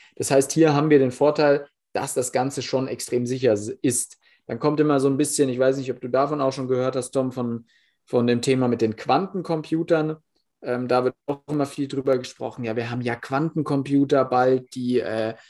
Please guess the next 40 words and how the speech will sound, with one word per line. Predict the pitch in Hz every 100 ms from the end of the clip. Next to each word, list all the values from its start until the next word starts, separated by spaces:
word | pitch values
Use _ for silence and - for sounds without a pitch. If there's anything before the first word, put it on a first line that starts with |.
| _ _ -
die |
dann, | 131 120 123 123
äh, | 101 120
sozusagen | 120 - 123 113 123 - _ -
den | 127 123
Bitcoin | 139 - 135 131
berechnen, | 127 120 147 - 143
also | - 120
berech-, | 120 120 139 160 - -
die, | 127
die | 127 127
Algorithmen | 139 139 135 170 165 147
dahinter | 135 131 143 143
errechnen | 110 117 151 170 165 147
können | 143 147 143 147
und | 123
dann | 123
sozusagen | 120 120 - 120 120
das | 117 -
faken | 139 147 151
können. | 147 143 143 147 - - - - _ _ _ _ _ _ _ _ _ _
Ich | - 147 -
glaube, | - 151 139 165 165 143
wir | 139
sollten | 135 135
jetzt | 135 123
erstmal | 127 - 135
die | 123
Zeit | 120 - 127 131 127 -
der | 135 123
Blockchain | 120 123 131 - 120
kommen | - 120 123
lassen | 113 107 - 113
und | 101 110 110
dann | 110 117
ist | 113
noch | 107
Zeit | - 113 104 101
für, | - 107 101 101 95
ähm, | 101 101 98 95 95